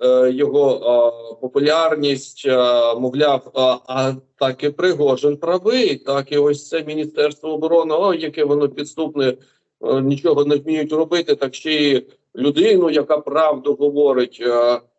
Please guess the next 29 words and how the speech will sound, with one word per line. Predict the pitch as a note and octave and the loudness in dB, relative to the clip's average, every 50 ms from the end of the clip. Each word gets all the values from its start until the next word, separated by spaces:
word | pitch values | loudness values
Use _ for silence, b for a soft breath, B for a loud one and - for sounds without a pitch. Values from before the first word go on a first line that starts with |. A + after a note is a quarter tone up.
| _ _ _ _ - A#2+ | _ _ _ _ -6 -2
намагаються | C3 C3+ C#3 C#3 B2 C#3+ C3+ C3+ C3 B2 B2+ - C3 | -2 0 0 0 0 0 0 0 0 -2 -4 -6 -4
якось | B2+ C3+ B2+ B2+ B2+ B2+ B2 B2 - - | -2 0 -2 -2 -2 -6 -8 -8 -8 -8
її | B2 B2 B2 C3+ C#3 C3+ B2+ | -8 -6 -4 -2 -2 -2 -2
відсторонити | B2+ C3 B2 - - - C3 C3 C#3 C3+ C#3 C#3 C3 - C3 | -2 -6 -8 -8 -4 -2 0 0 0 2 0 0 0 -2 -2
від | B2+ C3+ C3 - | -4 -4 -6 -8
справ. | - - - C#3 C3+ C3 B2 A#2+ - _ - | -8 -4 0 2 2 2 2 0 -4 _ -10
Ну, | E3+ E4 G#4 - - - | -6 -6 -6 -6 -8 -6
це | - B3+ A#3 | -2 0 0
така | G#3+ - - - - G3+ F#3 D#3+ C#3+ | 2 0 0 -2 0 0 0 0 0
собі | - - D#3 C#3 C#3 D3 | -2 -4 -6 -4 -2 -2
вистава | C#3 C3 D3+ E3+ - - - F#3 E3+ E3+ E3+ E3+ | -2 -2 -4 -6 -8 -6 -4 -2 0 0 2 0
для | D3 C3+ C#3 | 0 0 0
внутрішнього | C3 B2 C#3 D3 D3 C#3+ - C#3 B2 - _ C#3 C#3 C3+ | 0 0 0 -2 -2 -4 -6 -12 -12 -8 _ 0 0 0
споживача | C3+ - - D3+ C#3+ C#3 D3 D#3 D#3 D#3 D#3 - - G3 G3+ | 0 -2 -2 -4 -2 -2 -4 -4 -4 -6 -4 -2 0 0 2
напередодні, | F#3+ E3+ D3+ C#3 - D3 C#3 C#3 C3+ C3+ D#3 E3+ E3+ D3+ C#3+ C#3+ C3+ | 2 0 0 -2 0 0 0 0 0 2 2 0 0 0 0 -2 0
е, | B2+ - - _ _ _ _ _ _ - B2 B2+ | -2 -2 -6 _ _ _ _ _ _ -6 -2 0
е, | B2+ B2+ B2 B2 - - C3 B2+ B2+ B2+ B2+ | 0 0 0 -2 -4 -4 0 0 0 0 0
початку | C#3+ C#3+ - - D#3+ D#3+ D#3+ D#3 - D3+ D3+ D3 B2+ B B B B B _ - | -2 -4 -2 -2 -2 -2 -2 -4 -4 -2 0 0 -2 B B B B B _ -16
вже | C3+ C3 C#3+ D3 C#3+ C#3 - | -6 -2 2 2 2 2 0
нового | C3 C3+ D3+ E3 E3+ F3+ F3+ E3 C3+ D3 D3 D3 | -2 0 0 2 2 4 2 2 2 2 2 2
етапу | D3 C#3+ - E3 D3+ D3 C#3+ - - B2 | 0 0 0 0 0 0 0 -2 -4 -8
в | A#2+ | -8
житті | G#2+ - B2+ B2+ B2+ C3+ C3 | -6 -6 -6 -6 -4 -6 -6
Пригожина, | B2+ - D3+ E3+ E3+ G3+ A3+ A#3+ A3 G3 G3+ F#3 F#3 F3 | -6 -4 -2 -2 0 2 2 2 2 2 2 2 2 0
вже | D3 B2+ - D3 D#3 D#3 | -2 -2 0 0 0 2
як, | D3+ E3 E3 E3 - - - | 2 0 -2 -2 -4 -6 -4
а, | C#3 C#3 C3+ C3+ C3 | 0 2 2 2 0
політичного | B2+ - D3 D3 C#3+ C#3+ - D#3 C3+ - - C#3+ C#3 C#3 C3 B2+ | 0 -2 -2 -2 -2 -2 -6 -8 -12 -8 -2 0 2 2 2 2
діяча. | B2+ B2+ C3+ C#3 C3+ B2+ - - - G2+ G2 - | 0 0 0 0 -2 -2 -4 -8 -8 -8 -8 -8